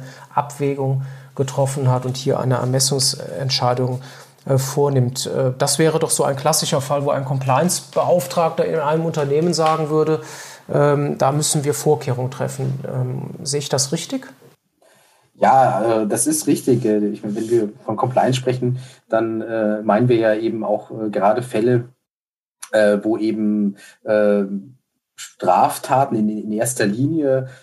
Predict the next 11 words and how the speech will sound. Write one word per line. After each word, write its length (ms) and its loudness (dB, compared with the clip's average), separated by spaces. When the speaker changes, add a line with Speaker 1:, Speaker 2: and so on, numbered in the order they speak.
Speaker 2:
äh, 140 0
aus 320 2
dem 100 0
Unternehmen 480 2
heraus 360 2
begangen 400 2
werden. 380 0
Äh, 280 2
bei 200 0
Plattformen, 800 0
also 320 -6